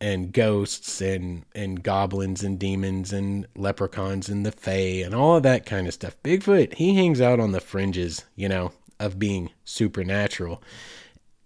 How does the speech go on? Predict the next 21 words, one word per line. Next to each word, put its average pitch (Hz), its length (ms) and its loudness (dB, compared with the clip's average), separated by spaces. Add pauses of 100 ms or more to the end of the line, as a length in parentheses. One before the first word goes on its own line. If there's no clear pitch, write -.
In 147 240 0
areas 180 500 4
like 104 340 0
this, 101 420 0
I 147 160 2
found 120 540 2
in 90 100 0
all 101 240 2
of 101 140 -2
my 104 220 0
adventures 101 680 -2
that 90 240 -10
areas 151 400 4
like 95 320 -2
this, 123 280 0
they 123 260 -6
have 120 400 0
a 92 100 -4
certain - 640 -2
supernatural 95 1300 -2 (100)
almost 107 580 0